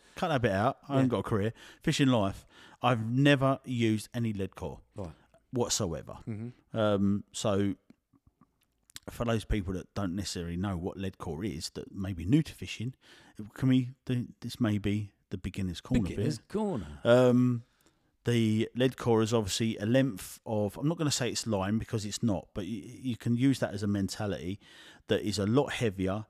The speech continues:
Speaker 1: It's before your rig and your, your lead weight,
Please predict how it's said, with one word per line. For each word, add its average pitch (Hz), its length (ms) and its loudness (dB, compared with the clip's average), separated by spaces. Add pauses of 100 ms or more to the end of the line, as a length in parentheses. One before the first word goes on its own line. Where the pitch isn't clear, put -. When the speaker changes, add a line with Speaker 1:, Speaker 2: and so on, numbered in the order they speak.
(100)
Speaker 1:
It's - 380 -4 (560)
before 143 840 2
your 113 160 0
rig 95 420 -4 (220)
and 107 320 0
your, 98 260 0
your 104 160 -2
lead 98 220 -4
weight, 87 260 -4